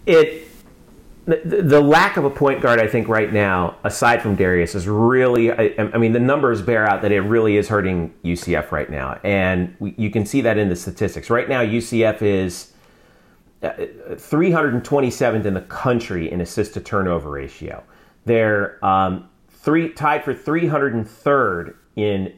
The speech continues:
assists. Uh, when you look at the conference, um, uh, statistics, they're last in the American in assists, last in the American in turnover margin, last in assist to turnover ratio. I mean, it just, it, it,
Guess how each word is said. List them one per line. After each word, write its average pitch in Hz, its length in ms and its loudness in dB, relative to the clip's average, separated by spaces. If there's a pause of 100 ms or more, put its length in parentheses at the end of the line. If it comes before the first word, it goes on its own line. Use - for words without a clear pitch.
assists. - 960 -10 (460)
Uh, 113 260 2
when 117 160 0
you 131 80 2
look 147 140 -2
at - 100 -6
the 117 60 -6
conference, - 920 -4
um, 98 460 -2 (460)
uh, 92 300 -4
statistics, 101 640 -10
they're 95 220 -4
last 127 440 -2
in 160 60 -4
the 143 80 0
American 127 360 0
in 104 140 -2
assists, - 540 -12 (680)
last 127 380 -2
in 151 60 -4
the 135 80 0
American 120 320 0
in 101 80 -4
turnover 98 400 -4
margin, 85 380 -10
last 127 460 -2
in 127 60 -2
assist 117 380 -4
to - 60 -20
turnover 101 460 -4
ratio. 87 480 -6
I - 80 -10
mean, 107 180 0
it 117 120 0
just, 117 260 -6
it, - 200 -2
it, - 340 -6